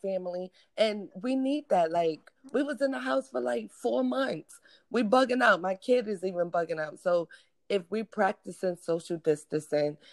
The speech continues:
and we hanging around our family and eating and having a good time, why should we have to run home and be in the house?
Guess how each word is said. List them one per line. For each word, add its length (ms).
and 380
we 220
hanging 400
around 300
our 200
family 680
and 320
eating 480
and 120
having 340
a 60
good 240
time, 440
why 260
should 220
we 120
have 220
to 120
run 260
home 300
and 120
be 100
in 120
the 40
house? 380